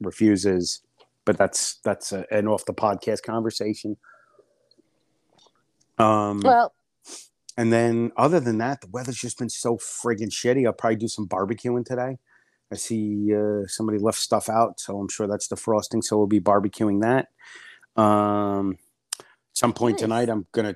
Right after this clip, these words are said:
Speaker 1: go try and do the bank thing, and this time, hopefully get the order correct.
Speaker 2: Oh my God. Oh,
Speaker 1: Yeah.
Speaker 2: we've had, like,
Speaker 1: Well,
Speaker 2: a,
Speaker 1: this
Speaker 2: a
Speaker 1: is coffee,
Speaker 2: gallon of
Speaker 1: coffee number
Speaker 2: coffee.
Speaker 1: three. This is coffee
Speaker 2: I've
Speaker 1: number
Speaker 2: only,
Speaker 1: three.
Speaker 2: I've only had one cup of coffee.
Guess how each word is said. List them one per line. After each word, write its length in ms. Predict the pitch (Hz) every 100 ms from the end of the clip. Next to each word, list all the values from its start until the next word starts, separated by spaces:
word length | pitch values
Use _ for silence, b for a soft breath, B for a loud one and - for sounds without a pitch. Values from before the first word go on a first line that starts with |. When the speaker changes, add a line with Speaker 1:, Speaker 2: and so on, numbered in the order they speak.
| _ -
Speaker 1:
go 220 | 107 101
try 260 | - 113
and 120 | 107 104
do 100 | 104
the 100 | 87
bank 260 | 101 107
thing, 280 | - 110 110
and 160 | 95 - _
this 160 | 107 -
time, 220 | 98 95
hopefully 340 | - 104 -
get 160 | 98 98
the 80 | 92
order 240 | 107 107
correct. 500 | - 95 90 110 - _ _ _ _ _ _ _
Speaker 2:
Oh 220 | 156 156 151
my 360 | 139 135 139 -
God. 580 | 113 113 110 107 - - _ - - b b b b b b b b -
Oh, 300 | 208 175 147
Speaker 1:
Yeah. 380 | 131 123 123 185
Speaker 2:
we've 400 | 196 240 214 196
had, 220 | 202 190
like, 160 | 165 - _ _ _ b b -
Speaker 1:
Well, 100 | 139
Speaker 2:
a, 60 |
Speaker 1:
this 200 | 135 139
Speaker 2:
a 60 | 151
Speaker 1:
is 160 | 139 -
coffee, 120 | 175 180 170 143
Speaker 2:
gallon 160 | 139
of 40 | 131 151
Speaker 1:
coffee 260 | 139 131 127
number 220 | 139 120
Speaker 2:
coffee. 120 | 131
Speaker 1:
three. 260 | 123 101 92 _ _
This 160 | 120 -
is 60 | -
coffee 320 | - 113 -
Speaker 2:
I've 100 | 190
Speaker 1:
number 120 | 262
Speaker 2:
only, 120 | 151 151
Speaker 1:
three. 0 | -
Speaker 2:
I've 160 | 175 175
only 200 | 202 226
had 80 | 220 202
one 220 | 196 214
cup 160 | 202 202
of 40 |
coffee. 420 | - 196 240 -